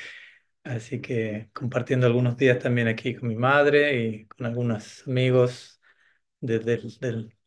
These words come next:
de la zona que nos estamos encontrando luego de veinte, veinticinco años. Así que interesantes dinámicas. <clears throat> Y obviamente feliz de también pronto poder encontrarme con,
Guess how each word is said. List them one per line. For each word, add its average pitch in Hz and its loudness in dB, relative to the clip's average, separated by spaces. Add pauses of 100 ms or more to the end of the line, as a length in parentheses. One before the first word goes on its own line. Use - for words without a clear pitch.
(340)
de 120 0
la 110 -2
zona 165 6
que 151 -4
nos 127 -4
estamos 127 -8
encontrando 131 2
luego 127 4
de 127 -4
veinte, 131 0
veinticinco 127 -2
años. 131 0
Así - -14
que - -16
interesantes 127 -6 (720)
dinámicas. 147 2 (180)
<clears throat> 220 10 (1160)
Y 120 -2
obviamente 117 -2
feliz 123 -2
de 123 2
también 123 0
pronto 127 -2
poder 117 4
encontrarme 117 -2
con, 117 -10